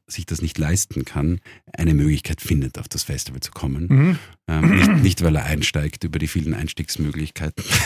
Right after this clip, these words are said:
Speaker 1: <laughs> sondern weil er, weil er den direkten Kontakt entweder mit einem der Kollektiven oder mit uns direkt sicher die Möglichkeit hat.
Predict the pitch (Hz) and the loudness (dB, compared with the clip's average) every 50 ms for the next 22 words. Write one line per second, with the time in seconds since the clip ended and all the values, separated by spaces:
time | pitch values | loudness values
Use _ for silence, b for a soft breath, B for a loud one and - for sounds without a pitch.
0 | - - 101 90 - - - - - 98 - - - - - 101 - 117 - 95 | 0 2 2 2 2 0 -2 -4 -4 -4 -4 -4 -6 -2 0 2 2 2 0 0
1 | 101 101 - B B B B B B B - 90 90 95 87 - 90 87 - - | -2 -2 -2 B B B B B B B 0 2 4 4 2 0 -2 -2 4 6
2 | 113 101 98 98 - - 92 - 95 85 78 - 85 80 - - - 95 90 85 | 6 6 6 4 0 -2 0 2 2 2 2 2 0 -2 -2 -2 0 0 2 2
3 | 85 90 85 82 82 80 - - 80 80 78 78 78 73 - 78 78 76 - - | 2 2 2 2 2 2 0 -2 -2 0 0 0 -2 -2 -2 -2 -2 -2 -4 -4
4 | - 85 78 76 78 - - - 85 82 85 80 76 73 - - 76 - - - | -4 -4 -2 -2 -4 -6 -4 -4 -2 0 0 0 0 -2 -4 -6 -6 -6 -4 -4
5 | 76 69 71 - _ _ _ B B B B B B - - - 80 - - - | -4 -4 -4 -8 _ _ _ B B B B B B -8 -2 -2 0 0 0 -2
6 | 69 - 71 73 73 73 69 - - - 64 60 - 76 73 - - | -2 -2 0 0 0 0 -2 -2 -4 -6 -6 -6 -4 -6 -6 -8 -10